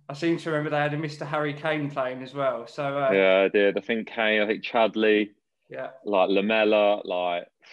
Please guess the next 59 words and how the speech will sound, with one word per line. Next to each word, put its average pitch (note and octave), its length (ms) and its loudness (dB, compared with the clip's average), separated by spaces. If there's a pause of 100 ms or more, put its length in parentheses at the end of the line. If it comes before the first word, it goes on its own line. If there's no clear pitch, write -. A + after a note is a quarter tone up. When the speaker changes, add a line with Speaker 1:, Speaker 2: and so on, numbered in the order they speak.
(140)
Speaker 2:
and, G2 180 -10
like, G2 300 -4 (340)
we A#2 160 -2
didn't A2 140 -2
have G2+ 140 2
anyone G2 280 2
over G2 140 2
the F#2+ 160 2
age F2+ 140 0
of, F2+ 60 2
like, F2+ 120 0
twenty-two, F#2+ 560 -4
I F2 100 -6
don't E2+ 200 -8
think. E2+ 280 -10
So, F2+ 280 0 (180)
Speaker 1:
Yeah. F2+ 160 -4
Speaker 2:
um, F2+ 220 -6 (1000)
yeah, F#2 220 0
it F2+ 60 -2
was F2 100 -6
a G2 60 -6
bit G#2 180 2
of F#2 80 -4
a, F#2+ 240 4 (200)
bit G#2 100 -2
of F#2+ 80 -4
a G2 40 0
lesson. F#2+ 460 -2 (500)
Speaker 1:
Yeah. A#2+ 220 -12 (300)
The C#3+ 60 -12
bottom E3+ 280 -2
line E3+ 220 2
is, D3 160 -6
though, C3 80 -6
you've C3+ 220 -10
come D3 180 -6
a - 20 -4
long C#3+ 180 -2
way, A#2+ 220 -6
mate, A2+ 320 -18
haven't C#3 300 -6
you? D3 220 -6
Speaker 2:
<laughs> A#3+ 280 2
Speaker 1:
So - 20 2
Speaker 2:
Yeah, C#3+ 300 -2
yeah. A2+ 300 -4
Speaker 1:
you, C3+ 160 -8
you're D3 240 -6
an D#3+ 80 -2
England C3 240 0
Speaker 2:
Thankfully, D#3+ 240 -2
Speaker 1:
international D3+ 340 -4
now, C#3+ 260 -2
Speaker 2:
thankfully B2+ 140 -2
I B2 100 2
Speaker 1:
Prem-, A2+ 140 -4
Speaker 2:
have, G2+ 140 -8
yeah. G#2 240 -6